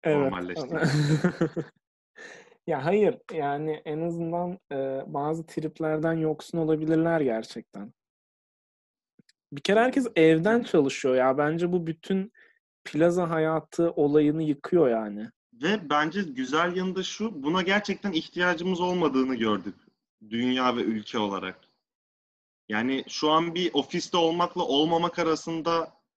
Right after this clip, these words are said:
Speaker 2: çoğu şirkette hiçbir şeyin değişmediğini duyuyorum ben de etraftan. Yani işler tıkırında ilerliyor. İnsanlar hatta fazla bile çalışıyor diyorlar.
Speaker 1: Evet.
Speaker 2: Yani acaba bu plaza prangalarını çıkarsak işler daha mı verimli gider?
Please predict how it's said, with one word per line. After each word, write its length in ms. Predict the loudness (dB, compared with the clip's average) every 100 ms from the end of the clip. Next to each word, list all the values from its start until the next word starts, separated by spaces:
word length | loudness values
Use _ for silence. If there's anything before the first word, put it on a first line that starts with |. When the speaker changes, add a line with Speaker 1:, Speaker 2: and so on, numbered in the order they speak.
| _ -6
Speaker 2:
çoğu 280 | 0 2
şirkette 540 | 2 -2 -2 -4 -2 -4
hiçbir 260 | -4 -6
şeyin 200 | -4 -2
değişmediğini 580 | 0 -2 -2 -8 -6 -6
duyuyorum 380 | -4 -2 -2 -6
ben 180 | -6 -8
de 60 |
etraftan. 520 | -10 -12 -16 -14 -18 -14
Yani 280 | -10 -10 -8
işler 360 | -8 -4 -4 -4
tıkırında 400 | -8 -6 -6 -2
ilerliyor. 420 | 0 0 -2 -4 -8
İnsanlar 460 | -10 -6 -6 -2 -4
hatta 280 | -4 -6
fazla 380 | -2 -2 0 -2
bile 160 | -2 -4
çalışıyor 460 | -6 -8 -8 -8
diyorlar. 320 | -6 -6 -8 -12 _ _ _ _ _ _ _ _ _ _ _ _ _ _ _ -2
Speaker 1:
Evet. 240 | 0 2 2
Speaker 2:
Yani 200 | 2 2
acaba 520 | 2 2 4 2 2
bu 280 | 0 0 -2 _ _ -2
plaza 420 | 0 2 0 -2
prangalarını 760 | 2 2 4 2 4 4 2 -4
çıkarsak 640 | -6 -2 -2 0 -4 -4 -12 -10
işler 460 | -6 0 0 2
daha 180 | 0 0
mı 160 | 0 2
verimli 600 | 2 0 -6 -4 -4 -6
gider? 500 | -2 -2 -4 -10